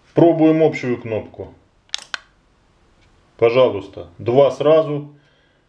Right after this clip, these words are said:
Стереощелчок произошел релюшек. И выключаем. Красота. Я считаю, это просто супер. Представляете, если у вас в комплекте их будет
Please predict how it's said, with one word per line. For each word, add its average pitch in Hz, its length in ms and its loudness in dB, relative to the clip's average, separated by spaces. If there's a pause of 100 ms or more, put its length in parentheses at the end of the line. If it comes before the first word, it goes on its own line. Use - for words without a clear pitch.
(640)
Стереощелчок 131 1200 -2
произошел 98 640 -4 (460)
релюшек. 107 500 -4 (200)
И 185 160 2
выключаем. 104 840 0 (1900)
Красота. 151 720 0 (140)
Я 143 240 0
считаю, 143 560 0
это 135 160 -4
просто 151 420 -4
супер. - 480 -10 (440)
Представляете, 143 760 0
если 135 340 -6
у 147 120 2
вас 139 220 2
в - 60 -20
комплекте 131 640 -6
их 110 120 -14
будет 113 400 -12